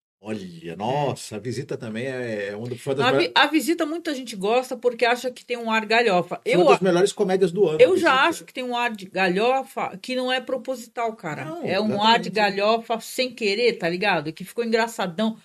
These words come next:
Speaker 2: Aí ele falou, "Opa, eu já, eu queria fazer isso." <laughs> Aí, ó. Aí,
Speaker 1: Eu,
Speaker 2: me pegou no pulo.
Speaker 1: parafraseando a Isabela Boscov, né, na época de que o filme foi lançado, ela falou, "Olha, dessa vez o Shyamalan, ele guardou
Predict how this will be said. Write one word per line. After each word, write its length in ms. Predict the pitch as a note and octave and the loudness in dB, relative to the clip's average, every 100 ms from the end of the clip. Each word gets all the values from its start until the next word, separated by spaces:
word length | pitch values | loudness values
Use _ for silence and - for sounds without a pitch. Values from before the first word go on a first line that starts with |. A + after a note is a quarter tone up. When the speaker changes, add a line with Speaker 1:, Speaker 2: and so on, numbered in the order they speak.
| _ | _
Speaker 2:
Aí 120 | F3 | -6
ele 80 | F#3 | -2
falou, 420 | A#3 C#4+ E4+ D#4+ | 4 6 6 6
"Opa, 300 | D4 C#4 A#3+ | 4 2 2
eu 60 | A#3+ | 2
já, 180 | C4+ - | 2 2
eu 120 | C#4 | 0
queria 320 | - B3 B3 | 0 4 4
fazer 340 | A#3+ G#3+ F#3+ | 4 0 2
isso." 80 | F#3+ | 0
<laughs> 520 | F#3+ F#3 E3 - D3+ | 0 -2 -4 -4 -8
Aí, 500 | D3 C3+ C#3+ F#3+ G3 D#3+ | -4 -4 -4 -4 0 0
ó. 120 | C#3+ _ _ _ _ | -2 _ _ _ _
Aí, 160 | - D3+ | 0 4
Speaker 1:
Eu, 160 | D3 C#3+ | 6 4
Speaker 2:
me 80 | - | 6
pegou 240 | A3+ B3+ | 6 6
no 80 | A#3 | 4
pulo. 440 | B3 B3 G3+ G#2 | 4 6 6 2
Speaker 1:
parafraseando 960 | - E3+ G#3 F#3 F3 D3+ B2+ B2 C3 B2 | 2 4 4 2 0 0 2 2 2 0
a 40 | |
Isabela 400 | A2+ A2+ G2+ G#2 | -2 -4 -4 -6
Boscov, 560 | G2 G2 - A2+ A#2+ G2 E2+ D#2+ | -6 -8 -10 -4 -4 -4 -10 -20
né, 160 | F#2+ G#2 | -12 -10
na 120 | G2+ | -6
época 280 | G#2 A#2+ - | -4 -6 -6
de 100 | F#2 | -10
que 160 | F#2+ A#2 | -8 -8
o 160 | G2 | -8
filme 260 | F#2 - G#2+ | -10 -10 -12
foi 180 | - G2 | -10 -12
lançado, 360 | F2 E2+ C3+ B2 | -12 -8 -6 -4
ela 100 | B2 | -6
falou, 220 | - C#3+ | -6 -4
"Olha, 220 | B2 F#2+ _ _ | -4 -6 _ _
dessa 560 | _ F#2+ D3 F3 - D3 | _ 2 2 2 -2 -2
vez 600 | A#2+ A#2 B2+ C3 - - _ | -2 -2 -2 -4 -12 -20 _
o 80 | A2 | -14
Shyamalan, 580 | - - A#2 A#2 A#2 G#2+ | -8 -6 -6 -6 -6 -6
ele 120 | A2+ A#2+ | -6 -4
guardou 640 | A2+ A2 G#2 A#2+ B2+ A2 | -2 -4 -2 0 0 -2